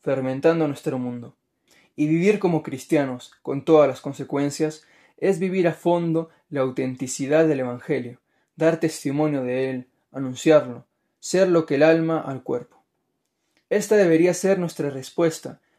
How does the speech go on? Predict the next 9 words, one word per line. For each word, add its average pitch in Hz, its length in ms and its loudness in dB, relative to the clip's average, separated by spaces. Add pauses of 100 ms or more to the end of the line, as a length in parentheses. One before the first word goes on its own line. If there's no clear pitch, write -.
(120)
ante 139 280 -2
la 135 60 -2
escasez 156 560 -4
del 151 140 0
anuncio 160 480 -2
evangelizador 143 880 0
de 147 140 -8
nuestra 131 280 -10
iglesia, 131 440 -8